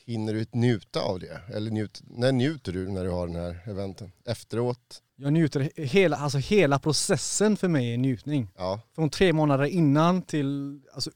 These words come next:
Speaker 2: under, under värsta stressen till... Det, det, det, det är det jag lever på, måste jag säga.
Speaker 1: Det är stressigt.
Speaker 2: Stre-,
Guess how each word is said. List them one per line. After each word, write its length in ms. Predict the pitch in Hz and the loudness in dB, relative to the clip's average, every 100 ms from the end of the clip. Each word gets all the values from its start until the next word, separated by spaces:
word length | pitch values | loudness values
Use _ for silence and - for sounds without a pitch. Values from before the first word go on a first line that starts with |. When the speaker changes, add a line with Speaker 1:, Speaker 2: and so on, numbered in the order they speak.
| - | -2
Speaker 2:
under, 360 | 160 143 147 - | 2 4 2 0
under 220 | 151 139 | -6 -4
värsta 320 | 135 165 - 131 | 0 2 2 -2
stressen 640 | 147 151 - 147 143 143 | -2 -4 -2 -2 0 0
till... 500 | 139 127 127 127 127 117 - _ _ _ _ | -2 -2 -2 -4 -6 -10 -18 _ _ _ _
Det, 200 | 127 131 117 | -20 -20 -10
det, 140 | 143 | -8
det, 180 | 131 147 | -4 -4
det 100 | 135 | 0
är 40 | 151 | 2
det 60 | |
jag 100 | 151 | 4
lever 240 | 131 113 131 | 2 -2 -2
på, 120 | 139 | -4
måste 260 | 110 120 - | -4 -10 -18
jag 60 | _ | _
säga. 0 | _ _ _ _ _ _ _ | _ _ _ _ _ _ _
Speaker 1:
Det 60 | 107 | -12
är 40 | |
stressigt. 460 | - 107 - 98 - _ _ | -8 -8 -8 -10 -14 _ _
Speaker 2:
Stre-, 80 | - | -16